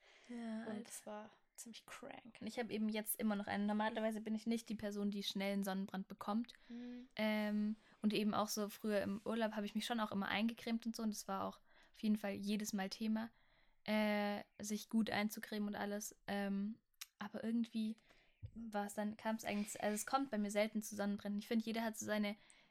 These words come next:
Speaker 1: ähm, seine Bodyparts, wo er so schneller einen Sonnenbrand bekommt als in anderen. Und das
Speaker 2: Mhm.
Speaker 1: variiert auch von Person zu Person. Aber bei mir war, ist es zum Beispiel immer hier so, wie heißt es?
Speaker 2: Dekolleté.
Speaker 1: Das Dekolleté, genau. Und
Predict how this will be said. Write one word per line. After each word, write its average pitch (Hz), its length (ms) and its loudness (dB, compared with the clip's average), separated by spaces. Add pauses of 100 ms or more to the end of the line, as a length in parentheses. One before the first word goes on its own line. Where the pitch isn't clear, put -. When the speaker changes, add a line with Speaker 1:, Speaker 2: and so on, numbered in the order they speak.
(100)
Speaker 1:
ähm, 208 320 4
seine 202 320 0 (400)
Bodyparts, 214 680 0
wo 220 60 -2
er 214 120 0
so 202 180 0 (380)
schneller 208 380 4
einen 190 120 0
Sonnenbrand 196 400 -2
bekommt 202 280 -4
als 208 160 -6
in 190 100 -4
anderen. 240 420 0 (120)
Und 214 80 0
das 262 80 -2
Speaker 2:
Mhm. 247 40 -4
Speaker 1:
variiert 214 440 2
auch 240 120 0
von 240 320 -2 (340)
Person 233 260 -4
zu - 100 -6
Person. 226 300 -2
Aber 214 180 -6
bei 208 100 -2
mir 214 200 4
war, 214 240 -2
ist 208 140 -4
es 220 120 -6
zum 208 100 -4
Beispiel 208 240 0
immer 220 160 2
hier 226 260 -2
so, 220 240 -2 (520)
wie 277 100 -4
heißt 220 220 -4
es? 220 80 -4
Speaker 2:
Dekolleté. - 60 -8 (160)
Speaker 1:
Das - 140 -6
Dekolleté, 214 580 -4 (160)
genau. 196 340 -4
Und 196 220 -4